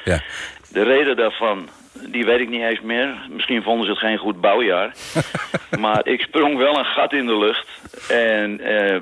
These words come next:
Speaker 2: Barbara, die hield zich dus in Zaanstad bezig met toerisme, met werk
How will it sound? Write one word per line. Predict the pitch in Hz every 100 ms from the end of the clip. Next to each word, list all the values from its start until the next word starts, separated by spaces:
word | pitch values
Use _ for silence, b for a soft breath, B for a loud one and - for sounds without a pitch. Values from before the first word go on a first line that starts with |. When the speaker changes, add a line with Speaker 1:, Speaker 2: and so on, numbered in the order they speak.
| 90
Speaker 2:
Barbara, | 165 175 131 101 82
die | 82 117
hield | 110 127
zich | - 101
dus | - 95 80
in | - 85 78
Zaanstad | 78 156 175 - 87 78
bezig | - 82 80 73 - - -
met | - 87 76 - -
toerisme, | 92 87 80 110 127 _ _ -
met | 82 69
werk | 78 95 - -